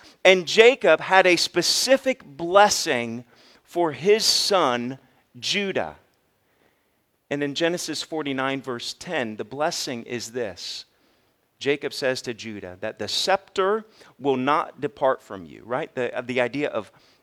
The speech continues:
of, of a scepter, a king would, would carry around a scepter, authority. He says, "The scepter will not depart from Judah,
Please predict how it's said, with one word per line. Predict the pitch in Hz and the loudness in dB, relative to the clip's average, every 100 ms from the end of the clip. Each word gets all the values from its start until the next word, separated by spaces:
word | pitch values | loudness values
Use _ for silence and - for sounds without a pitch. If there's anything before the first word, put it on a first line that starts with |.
| - - | -14 -8
of, | 110 - - | -8 -8 -12
of | 104 | -10
a | |
scepter, | 101 - 165 117 101 | -6 -6 -6 -8 -10
a | - | -10
king | - - 214 156 90 95 | -12 -6 -2 -2 -4 -10
would, | 117 - - | -10 -10 -16
would | - 117 | -14 -14
carry | - 190 175 | -8 -8 -6
around | 131 117 113 | -6 -4 -6
a | 98 | -6
scepter, | 90 - - _ 67 50 _ - - - | -8 -8 -10 _ -20 -20 _ -20 -20 -12
authority. | - - 180 160 131 101 85 87 _ _ _ _ _ _ | -12 -6 -4 -2 -2 -6 -14 -20 _ _ _ _ _ _
He | - - | -6 -2
says, | 180 143 | 0 -2
"The | 131 | -4
scepter | 127 - 208 220 220 | -4 0 0 0 -4
will | 180 160 | -4 -4
not | 151 156 131 | -4 -4 -6
depart | 135 - 139 - | -8 -2 -2 -2
from | - 117 98 | -10 -12 -12
Judah, | 107 113 107 76 69 | -14 -12 -14 -18 -20